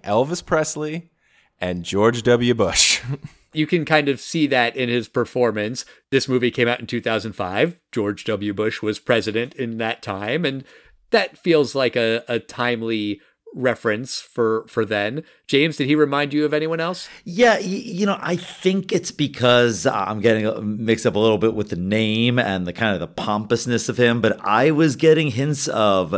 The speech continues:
Speaker 3: Zapp Brannigan from Futurama.
Speaker 2: Yes, I was definitely getting Zapp Brannigan vibes too. I think I mentioned before, but I'm rewatching Futurama with my daughter, and so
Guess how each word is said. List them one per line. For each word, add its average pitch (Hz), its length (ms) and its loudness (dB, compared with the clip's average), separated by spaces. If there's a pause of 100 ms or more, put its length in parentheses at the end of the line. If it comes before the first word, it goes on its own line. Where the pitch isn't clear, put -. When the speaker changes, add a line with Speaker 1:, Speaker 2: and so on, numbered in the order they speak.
Speaker 3:
Zapp 92 480 0
Brannigan 110 840 0 (160)
from 98 400 0
Futurama. 104 840 -2 (580)
Speaker 2:
Yes, 123 640 -2 (100)
I 143 280 2
was 160 280 -4
definitely 165 720 0
getting 143 420 0
Zapp 131 340 -4
Brannigan 131 480 -2
vibes 120 540 -2
too. 104 480 -2 (260)
I 117 200 2
think 120 200 -4
I 117 80 4
mentioned 113 360 -4
before, 113 260 0
but 107 120 0
I'm 107 160 0
rewatching 107 680 -2
Futurama 107 560 -2
with 104 160 -4
my 110 100 -4
daughter, 104 500 0
and 104 280 -6
so 101 400 -2